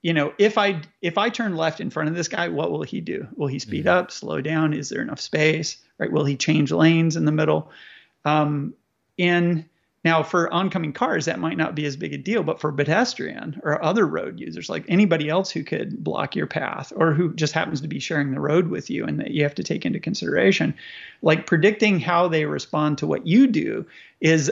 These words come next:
Speaker 1: it's kind of a next level challenge. They're just, there's assuming they're gonna keep doing what they're doing. And then there's, like, if I do something, what will they do? And taking that into account. So,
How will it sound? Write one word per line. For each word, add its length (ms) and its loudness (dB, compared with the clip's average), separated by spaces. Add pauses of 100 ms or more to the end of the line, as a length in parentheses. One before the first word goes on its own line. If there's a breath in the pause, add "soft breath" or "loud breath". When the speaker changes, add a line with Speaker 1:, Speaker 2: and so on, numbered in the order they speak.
Speaker 1:
it's 180 2
kind 200 0
of 40 -4
a 60 0
next 300 -2
level 260 -2
challenge. 540 -4
They're 120 -2
just, 300 0
there's 160 0
assuming 380 4
they're 160 2
gonna 200 0
keep 200 -6
doing 200 -2
what 160 -2
they're 120 -4
doing. 380 0 (360 loud breath)
And 160 4
then 300 4
there's, 480 -2
like, 260 -2
if 140 -2
I 140 4
do 180 0
something, 380 -4
what 280 0
will 140 0
they 240 2
do? 260 -4
And 100 2
taking 280 0
that 180 0
into 240 -12
account. 420 -10
So, 240 -2